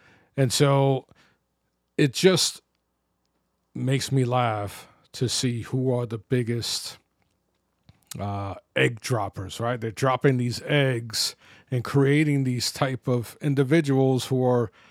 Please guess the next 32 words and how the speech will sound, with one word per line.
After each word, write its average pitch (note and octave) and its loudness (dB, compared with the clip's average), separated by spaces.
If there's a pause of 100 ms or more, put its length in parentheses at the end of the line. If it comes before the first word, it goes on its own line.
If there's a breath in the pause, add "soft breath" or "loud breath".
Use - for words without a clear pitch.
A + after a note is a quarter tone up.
(380 soft breath)
suddenly D3+ 2
fanatical B2 -2 (840 soft breath)
and A#2+ -2
preaching, C3 -2
"Hey, D#3+ -2 (180)
Game D#3 -2
Pass C#3+ -2
is B2+ -2
great. D3+ 2 (200 soft breath)
Sixty - -2
dollar D3 -2
games C#3 -2
is, A2+ -4 (180)
are A#2+ -2
ama-, D3 -2
you C3+ -2
know, A2 -6 (140)
sixty - -2
dollar C3 -2
games B2+ -2
are A#2+ -2
amazing. C3+ 0
Seventy C3+ -2
dollar B2 -2
games A#2+ -6
are A#2 0
bad." C#3 -2 (720 soft breath)
But G2+ -8
now C3 0 (640)
I A2+ -4
wanna B2+ 0
know A2+ -4